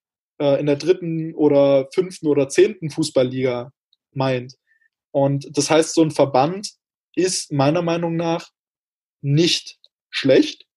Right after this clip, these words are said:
nicht per se schlecht. Das darf man gar nicht so sagen. Es ist auch eine gute Möglichkeit, um Struktur in einen, ähm, Sport zu bringen,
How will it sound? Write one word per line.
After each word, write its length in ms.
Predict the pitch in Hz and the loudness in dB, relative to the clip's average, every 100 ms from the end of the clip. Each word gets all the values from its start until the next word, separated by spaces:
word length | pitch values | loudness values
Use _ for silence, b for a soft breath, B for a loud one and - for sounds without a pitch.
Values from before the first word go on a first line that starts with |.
| _ _ - | _ _ -4
nicht 180 | 147 - | -2 2
per 140 | 135 | 2
se 120 | 127 | 2
schlecht. 400 | 117 131 - - _ _ - | -2 -2 -4 -8 _ _ -6
Das 360 | 131 - - | -6 -6 -10
darf 240 | 143 139 139 | 0 2 2
man 140 | 147 | 2
gar 140 | 135 135 | 0 0
nicht 120 | 135 | -2
so 120 | - | -2
sagen. 400 | 120 120 151 262 _ _ _ _ _ _ _ _ _ | -2 -4 -6 -12 _ _ _ _ _ _ _ _ _
Es 140 | 160 151 | 0 2
ist 120 | 175 | 2
auch 140 | 147 | 2
eine 140 | 151 143 | 0 -2
gute 280 | 160 185 | -2 0
Möglichkeit, 680 | 165 170 175 165 - 147 143 | 2 2 2 -2 0 0 2
um 400 | 160 147 143 139 _ - | 0 0 0 -4 _ -16
Struktur 760 | - - 143 - 170 185 185 | -8 -2 -2 -4 0 2 4
in 160 | 156 147 | 2 -2
einen, 420 | 139 135 135 131 _ _ _ _ _ _ _ | -2 -2 -6 -10 _ _ _ _ _ _ _
ähm, 240 | 139 120 123 | -10 -8 -10
Sport 380 | - - 156 156 | -6 2 2 2
zu 180 | - 143 | -6 -4
bringen, 500 | 135 143 143 143 | 0 0 -2 -6